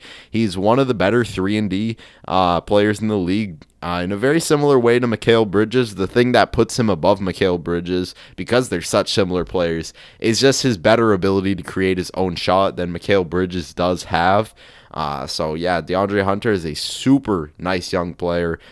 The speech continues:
Very, very underrated by a lot of people. And when he's gonna be healthy, the Hawks will definitely be a lot better.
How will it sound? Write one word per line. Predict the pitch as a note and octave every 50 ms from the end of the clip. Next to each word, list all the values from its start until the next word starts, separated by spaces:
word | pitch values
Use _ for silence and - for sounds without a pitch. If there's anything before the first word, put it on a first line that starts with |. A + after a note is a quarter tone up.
| - _
Very, | - E2+ D#2 B2 C#3 D3 D3 C3+
very | A2 G2 A2 A2 G#2+ G#2
underrated | F2+ F#2 G2 G2 F#2+ F#2+ F#2+ F#2+ F2+ E2+
by | E2+ F#2 F2+
a | F2+
lot | F2+ F2 F2+ F2+
of | F2+ -
people. | G2+ F#2+ F2 - F#2 F2+ F2 E2+
And | D2 C2 D2 D#2+ E2+
when | G2+ A2 A#2+
he's | A2+ G#2 -
gonna | A2 G#2 G2+
be | F#2+ F#2+ F#2+
healthy, | F#2+ F#2 F#2+ - - F#2 E2+
the | F2 D#2+
Hawks | F2 F2 F2 - - -
will | D#2 D2+
definitely | E2 F2 E2 - E2 D#2+ D2
be | C#2+ C#2+
a | C#2+ C2+
lot | C2 C2 C2+ A#1 -
better. | - G1+ - - - C2+ -